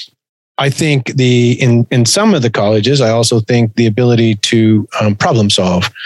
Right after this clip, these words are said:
you know, learn to, you know, learn, you know, to take an art class or take a literature class, learn some, to talk about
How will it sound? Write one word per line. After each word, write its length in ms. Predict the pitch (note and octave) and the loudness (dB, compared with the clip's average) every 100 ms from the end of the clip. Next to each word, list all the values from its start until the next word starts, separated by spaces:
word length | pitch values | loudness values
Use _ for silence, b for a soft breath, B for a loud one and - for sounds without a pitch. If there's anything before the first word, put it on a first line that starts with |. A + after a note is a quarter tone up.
| B B - | B B -6
you 100 | A#2 | -2
know, 220 | A2 A2 | 0 0
learn 500 | A2 C3+ B2 B2 A#2+ | 0 0 2 4 2
to, 460 | A2 A#2+ A2+ A2 G#2 - _ _ _ _ _ _ _ - | 2 0 2 2 -2 -10 _ _ _ _ _ _ _ -2
you 100 | A#2+ | 0
know, 380 | G#2+ G#2 F#2+ - | 2 0 0 -2
learn, 760 | - B2 B2+ B2+ B2+ A#2+ A#2 - - | 0 2 4 4 4 4 2 -2 -6
you 60 | G#2+ | -2
know, 280 | G#2+ G#2 G#2+ - _ _ _ - | 0 0 -2 -8 _ _ _ -6
to 100 | A#2+ | -2
take 240 | - F#3+ | 0 0
an 120 | - - | -2 -2
art 200 | A2+ - | -4 -2
class 360 | F#2+ F2 - | -4 -2 -2
or 60 | G2+ | -2
take 220 | A2+ D3+ | -2 -2
a 40 | A#2+ | 0
literature 360 | A2+ G2 - | 0 0 -2
class, 340 | - F#3 - B B B B - | -2 -2 -4 B B B B -2
learn 420 | C#3 D#3+ D#3 C3 | 0 0 0 0
some, 320 | - D3 C3+ - | -2 -2 -4 -4
to 100 | B2+ | -4
talk 340 | - D#3 - | -2 -2 0
about 360 | C#3+ B2 A#2+ | 0 0 -2